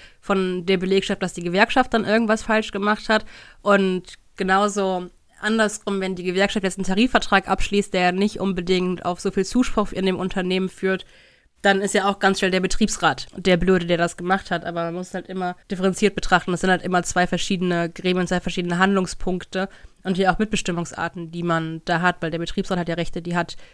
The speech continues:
die Gewerkschaft einfach nicht. Und andersrum hat die Gewerkschaft eben auch Rechte, die der Betriebsrat nicht hat. Und, und also der Betriebsrat und die jaf werden ja bestimmt, außer dass sie ihre Stellvertreter nicht, äh,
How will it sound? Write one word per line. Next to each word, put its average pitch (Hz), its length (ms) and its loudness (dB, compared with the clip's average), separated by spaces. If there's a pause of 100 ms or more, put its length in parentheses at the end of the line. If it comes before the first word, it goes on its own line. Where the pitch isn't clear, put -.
(140)
die 185 60 -8
Gewerkschaft 185 480 2
einfach 175 300 -8
nicht. 170 240 -6
Und 165 180 -8
andersrum 175 420 -4
hat 156 140 -12
die 160 80 -12
Gewerkschaft 165 380 -8
eben 165 120 -12
auch 170 120 -12
Rechte, 170 200 -12
die 160 80 -14
der 160 60 -10
Betriebsrat 165 540 -14
nicht 165 180 -18
hat. 170 180 -12 (600)
Und, 175 500 0 (880)
und 202 140 4
also 180 160 4
der 170 80 -2
Betriebsrat 185 460 0
und 175 160 -4
die 175 40 0
jaf 190 260 0 (140)
werden 180 240 2
ja 170 120 0
bestimmt, 180 360 -4
außer 175 240 -2
dass 170 160 -6
sie 165 80 -10
ihre 170 460 0
Stellvertreter 175 640 -4
nicht, - 460 -8
äh, 170 260 -12